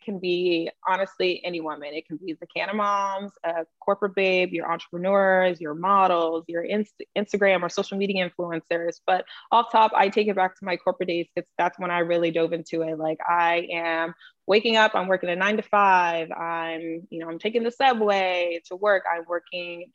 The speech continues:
as my corporate job, and then maybe I'm gonna go get some drinks afterwards, uh,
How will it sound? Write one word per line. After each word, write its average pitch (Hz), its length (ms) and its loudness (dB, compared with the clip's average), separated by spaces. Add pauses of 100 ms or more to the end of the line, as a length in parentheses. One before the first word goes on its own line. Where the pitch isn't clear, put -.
as 180 160 0
my 202 120 -2
corporate 202 300 -4
job, 170 280 0
and 170 100 -8
then 170 140 -10
maybe 185 240 -4
I'm 185 100 -4
gonna 185 220 -6
go 185 100 -4
get 180 160 -10
some 208 140 -6
drinks 240 400 -2
afterwards, 175 680 0 (100)
uh, 170 280 -4